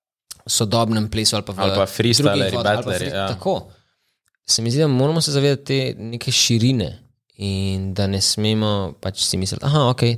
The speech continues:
Speaker 1: temu je pa ratal." Ali pa, ali pa mogoče celo to, kar si prej omenil, da te kakšni O G niso več toliko na sceni.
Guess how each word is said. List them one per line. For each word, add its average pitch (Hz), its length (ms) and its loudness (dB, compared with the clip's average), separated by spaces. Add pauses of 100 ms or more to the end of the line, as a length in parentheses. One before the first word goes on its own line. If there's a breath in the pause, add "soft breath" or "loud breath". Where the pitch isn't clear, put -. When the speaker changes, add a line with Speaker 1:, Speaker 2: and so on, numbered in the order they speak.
Speaker 1:
temu 110 220 2
je 104 60 2
pa - 120 -2
ratal." 95 340 0
Ali 110 160 0
pa, - 100 0 (220)
ali 117 160 -4
pa 127 80 0
mogoče 123 520 2
celo 120 180 0
to, 117 100 0
kar 110 100 0
si 110 100 2
prej 113 160 2
omenil, 110 240 4
da 98 80 -2
te 107 160 -2
kakšni 107 300 2
O 107 100 4
G 104 240 0
niso 104 260 0
več 104 160 0
toliko 104 120 -6
na 98 40 -2
sceni. 107 180 -2